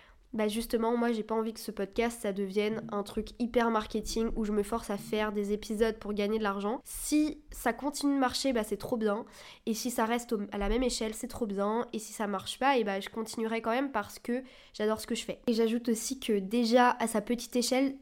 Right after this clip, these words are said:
vous m'envoyez des messages qui sont vraiment trop encourageants, trop gentils. Et je vois que certains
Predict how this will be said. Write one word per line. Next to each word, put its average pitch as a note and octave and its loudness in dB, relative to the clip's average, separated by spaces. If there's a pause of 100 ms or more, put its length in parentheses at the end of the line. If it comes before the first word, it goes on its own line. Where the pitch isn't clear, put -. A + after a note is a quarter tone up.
vous G#3+ 0
m'envoyez B3+ 6
des A3 4
messages A#3+ 2
qui - -8
sont G3+ 0
vraiment A#3 2 (160)
trop C4+ 6
encourageants, A3+ 4
trop - 4
gentils. B3 4 (420)
Et A3+ 6
je A3 6
vois A3+ 8
que C#4 4
certains A#3 2